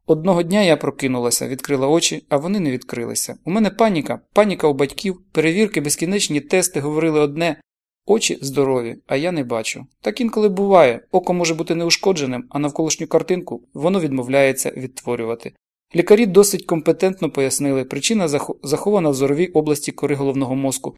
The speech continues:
куди надходять світлові імпульси, які чомусь нею не розпізнаються.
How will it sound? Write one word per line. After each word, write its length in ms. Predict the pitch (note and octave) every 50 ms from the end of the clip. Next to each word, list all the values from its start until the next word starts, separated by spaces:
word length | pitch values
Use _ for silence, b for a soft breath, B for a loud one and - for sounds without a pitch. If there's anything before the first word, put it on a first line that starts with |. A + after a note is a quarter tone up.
| _ _ -
куди 200 | - E3+ G#3+ A#3+
надходять 420 | G3 D3+ - - F#3 F3+ E3+ D3+
світлові 420 | - - B2+ - C3+ C3 C#3+ E3+ -
імпульси, 520 | - C#3 B2 A#2+ - B2 - - - C3 B2+ -
які 340 | C#3+ C#3+ - - - - - _ _
чомусь 340 | - - D#3 F3+ G3+ G3+ E3
нею 380 | D#3+ D#3+ F3+ F#3+ G3+ G3 E3+ -
не 140 | C#3+ E3+ G3
розпізнаються. 840 | F#3 E3+ - - D3 B2+ C3+ C3+ B2+ B2 A#2 A2+ A2 - - -